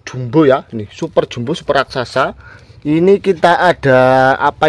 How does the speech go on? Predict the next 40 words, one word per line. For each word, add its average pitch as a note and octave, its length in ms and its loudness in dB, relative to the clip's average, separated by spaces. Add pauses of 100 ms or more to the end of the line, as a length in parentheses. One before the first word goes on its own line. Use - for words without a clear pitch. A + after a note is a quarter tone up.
ini D3 80 -4
ya? A2+ 80 -2
Nih, A2 240 -8
bawa D3 320 4
anak E3 160 -2
satu, E3+ 480 -2 (160)
ada D3+ 240 2
bonus D3 400 0
satu D#3 240 0
ya. B2+ 240 0
Nih, G#2 160 -14 (480)
anak D3 320 -2
satu, C#3 400 -2 (480)
bonus B2+ 480 0
satu C3 240 -2
ya. A2+ 160 -2 (240)
Nih, A2 240 -10 (800)
super F3 320 2
jumbo C#3 320 4
ya. C3+ 160 2
Nih, C#3 160 -4
gede D3+ 240 2
banget, C#3+ 320 0
kita - 80 2
angkat C3 320 -2
ya. - 40 -14 (680)
Tuh, C3 240 2
super B2+ 320 -6
jumbo, B2 240 -4
super D3+ 240 -2
gede. - 320 0
Babon G3+ 400 4
ini D3+ 80 4
ya, C#3+ 80 2
babon. C#3+ 480 2 (560)
Ini E3+ 240 2
ada D3 720 2
G - 240 0
S G3 240 -2
ya. C3 160 0